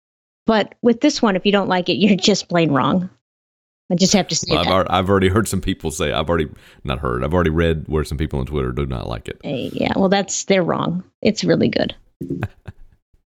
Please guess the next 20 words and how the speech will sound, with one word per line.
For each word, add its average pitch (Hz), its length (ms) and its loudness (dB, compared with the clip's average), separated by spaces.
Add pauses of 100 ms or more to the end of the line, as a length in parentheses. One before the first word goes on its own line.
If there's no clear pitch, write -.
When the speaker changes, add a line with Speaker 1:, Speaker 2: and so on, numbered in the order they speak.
(1040)
Speaker 1:
But 220 360 2 (240)
Speaker 2:
I, 120 200 4
um, 95 220 4
Speaker 1:
so - 80 2
Speaker 2:
I - 20 6
Speaker 1:
that's 294 100 6
Speaker 2:
tried 294 100 4
to - 60 4
Speaker 1:
my - 60 6
Speaker 2:
watch - 200 4
Speaker 1:
recommendation. 90 520 4
Speaker 2:
Mindhunter, 64 40 -8
by 67 140 0
the 64 80 -2
way. 60 260 -4 (640)
Speaker 1:
You 214 100 4
tried 214 180 2
to 190 80 -4
watch 190 220 0
Mindhunter? 208 540 4